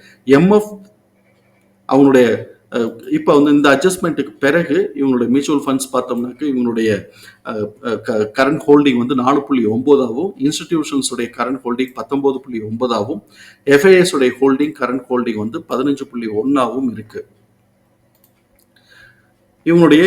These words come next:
இ பி எஸ் தகவல்களை நம்மளுடைய Excel ஃபார்மேட்ல நம்ம போட்டோம். நம்ம இங்க கவனிக்கக்கூடியது புக் வேல்யூ நூத்தி ஐம்பத்தி ஏழு, ஃபேர் பிரைஸ் முன்னூத்தி ஒன்பது, கரண்ட் பிரைஸ் இருநூத்தி நாலு.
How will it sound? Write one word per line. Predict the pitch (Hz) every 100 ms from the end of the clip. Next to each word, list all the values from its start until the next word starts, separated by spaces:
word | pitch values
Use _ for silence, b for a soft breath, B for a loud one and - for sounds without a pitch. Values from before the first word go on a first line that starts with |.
| 170
இ | 180
பி | 196 240
எஸ் | -
தகவல்களை | 143 135 127 127 160
நம்மளுடைய | 143 131 120
Excel | 110 - 143
ஃபார்மேட்ல | - 123 120 120
நம்ம | 113 101 -
போட்டோம். | 113 110 117 156 -
நம்ம | 131 160 165
இங்க | 135
கவனிக்கக்கூடியது | 123 135 175 170 147 127 113 143 190 127
புக் | 135 -
வேல்யூ | 156 143 120 117 -
நூத்தி | 139 143
ஐம்பத்தி | 123 120 139 127 117
ஏழு, | 127 123 147 185 - _ _ _
ஃபேர் | 139 147 -
பிரைஸ் | 160 156 131
முன்னூத்தி | 131 143 143 135 117 -
ஒன்பது, | 110 120 147 123 135 190 -
கரண்ட் | - 135 156 151
பிரைஸ் | 170 190 - _
இருநூத்தி | 120 120 135 127
நாலு. | 107 107 110